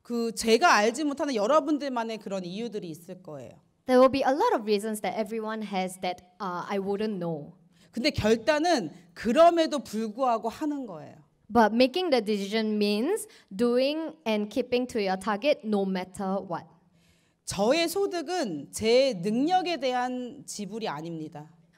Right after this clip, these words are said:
Speaker 2: Well, my income now, it is not the price that, uh, that they give me for my abilities.
Speaker 1: 지금의 저의 소득은 그렇게 제가 대가 지불한 것들에 대한 보상이에요.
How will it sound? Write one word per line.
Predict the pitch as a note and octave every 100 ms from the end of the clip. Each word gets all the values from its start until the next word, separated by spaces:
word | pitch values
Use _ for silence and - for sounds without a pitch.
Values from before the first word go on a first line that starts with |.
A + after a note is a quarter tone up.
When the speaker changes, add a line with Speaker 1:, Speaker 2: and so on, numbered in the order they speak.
| -
Speaker 2:
Well, | A3+
my | A#3 C4 F#4
income | C#4+ C4 B3+ B3 A3
now, | F3+ F3+ G#3+
it | C#4 A3+ A3
is | A3 A#3
not | A#3 B3 G3
the |
price | G#3+ A#3+ G#3 G#3+
that, | G#3 F3+ - - -
uh, | G3 F3+ F3 E3+ D#3+ - -
that | G3+
they | F#3 F#3+
give | F#3+ B3 B3
me | A3 A3 G#3+ -
for | F#3+ F3
my | E3+ E3
abilities. | E3+ E3+ D#3+ D#3+ - D3 - - _ -
Speaker 1:
지금의 | - A#3+ E4+ F4 E4
저의 | C4 G3 A3+
소득은 | A3+ E4+ C#4+ B3+ E4+ G3+
그렇게 | - A#3 C#4 C#4+ C#4+
제가 | A3 F#3 F#3+ G3
대가 | G3 F#3+ - C#4+ -
지불한 | A3 G3 A#3+ A#3+
것들에 | G#3+ G3+ G#3+ F#3+
대한 | F#3 F3 G#3+ E4 - -
보상이에요. | F#3+ G#3+ F#3+ D3+ C3 B2